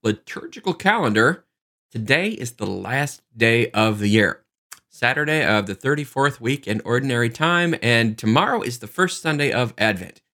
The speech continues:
And in church speak, that means we, we actually start a, a new year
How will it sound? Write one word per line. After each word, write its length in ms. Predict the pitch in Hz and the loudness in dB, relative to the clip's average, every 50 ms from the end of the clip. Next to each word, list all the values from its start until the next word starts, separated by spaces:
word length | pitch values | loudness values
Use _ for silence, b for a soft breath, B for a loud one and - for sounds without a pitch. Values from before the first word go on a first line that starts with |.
| _ _ - | _ _ -6
And 220 | 104 107 104 98 | -4 -2 0 2
in 340 | 107 110 110 104 104 98 95 - _ _ _ | 2 2 2 2 0 0 -4 -8 _ _ _
church 320 | - - 185 185 185 - - | 0 0 0 0 0 -4 -8
speak, 340 | - - 185 175 165 - - _ _ _ _ _ _ _ - | -4 -2 -2 -2 -2 -4 -12 _ _ _ _ _ _ _ -2
that 140 | 131 - - | -2 0 0
means 300 | 131 131 131 127 117 117 | 0 2 2 2 2 2
we, 240 | 123 123 117 110 - | 2 2 2 0 2
we 100 | 104 107 | 2 2
actually 280 | 113 123 - - 120 | 2 2 0 -4 -6
start 340 | 107 - - - 117 120 120 | -6 -4 0 2 2 4 4
a, 220 | 107 92 90 85 - | 4 2 0 -2 -6
a 100 | - 98 | -6 -2
new 240 | 98 98 104 120 160 | 0 2 4 4 2
year 640 | 196 - - - - - 202 139 90 - - - | 2 0 -4 -6 -2 0 2 2 2 0 -6 -14